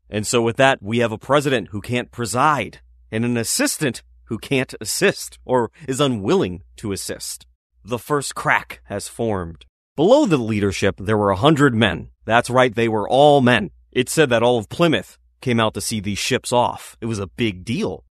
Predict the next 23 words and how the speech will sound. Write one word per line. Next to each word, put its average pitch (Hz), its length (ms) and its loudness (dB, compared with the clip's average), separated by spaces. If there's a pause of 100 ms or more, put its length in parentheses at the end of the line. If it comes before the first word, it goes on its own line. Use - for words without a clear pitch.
(100)
A - 60 -8
lot 135 180 2
of - 60 -8
people 123 480 4
in 110 80 4
that 107 140 6
area 104 260 4
had 101 100 2
a 92 60 0
lot 107 380 4
of 107 60 4
money 107 220 2
wrapped 98 300 0
up 113 180 0
into 135 280 2
it, 76 100 -6 (260)
and 220 140 -4
a 208 40 0
lot 196 180 6
of 143 100 4
family 185 400 4
members, 90 300 -2
frankly. - 400 -2